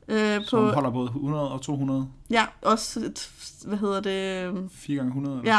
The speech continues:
Speaker 1: Ja.
Speaker 2: Ja.
Speaker 1: Hun holder alle tre, for hun har den på elleve komma to sekunder i Stuttgart i
Speaker 2: Så
Speaker 1: nitten enogtres.
Speaker 2: Sådan.
Speaker 1: Så præcis, hun præsterer at holde alle tre og virkelig være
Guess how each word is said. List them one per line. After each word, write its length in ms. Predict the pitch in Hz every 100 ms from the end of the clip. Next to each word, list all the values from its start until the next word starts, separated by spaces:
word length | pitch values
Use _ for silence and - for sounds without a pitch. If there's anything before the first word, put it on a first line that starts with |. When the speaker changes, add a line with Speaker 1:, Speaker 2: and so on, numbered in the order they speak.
| - -
Speaker 1:
Ja. 60 |
Speaker 2:
Ja. 40 | 135 - -
Speaker 1:
Hun 160 | 208 -
holder 180 | 226 214
alle 120 | 208
tre, 220 | 214 247 254
for 140 | 240
hun 140 | 226
har 200 | 233 220 214
den 100 | 214
på 200 | 202 196
elleve 220 | 226 240 320
komma 200 | 269 220
to 200 | 262 233
sekunder 460 | 226 240 220 - - - - - _ -
i 60 | 214
Stuttgart 680 | - 240 226 196 190 - - - - - - _
i 60 | 214
Speaker 2:
Så 60 |
Speaker 1:
nitten 180 | 214 220
enogtres. 600 | 220 196 - 226 - - - -
Speaker 2:
Sådan. 480 | - 120 - 113 131 - -
Speaker 1:
Så 120 | -
præcis, 320 | 240 285 269
hun 120 | 269 247
præsterer 340 | 247 269 240
at 100 | 202
holde 380 | 214 202 226 262 - -
alle 240 | 220 254
tre 320 | 269 240 233 233 214
og 120 | 202
virkelig 320 | 226 233 262
være 360 | 208 202 220